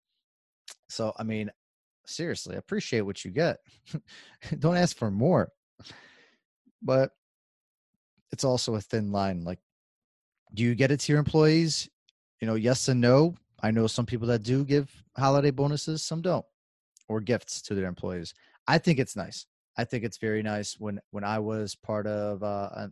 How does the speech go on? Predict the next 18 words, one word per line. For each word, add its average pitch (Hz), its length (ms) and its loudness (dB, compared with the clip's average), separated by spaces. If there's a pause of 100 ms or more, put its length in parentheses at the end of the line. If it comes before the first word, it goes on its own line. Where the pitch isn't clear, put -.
my 98 220 -6
accounting 165 380 -6
firm, 143 400 -8 (1000)
I, 110 220 -4 (280)
th-, - 100 -10
we 139 100 -4
didn't 254 320 -4
get 240 140 -4
any, 190 380 0
uh, 127 240 2 (840)
monetary 113 840 -2
bonus, 98 520 -4
I 101 60 -6
don't 92 180 -8
believe. 101 340 -6
No, 110 220 0
we 95 120 -2
didn't. 90 460 -4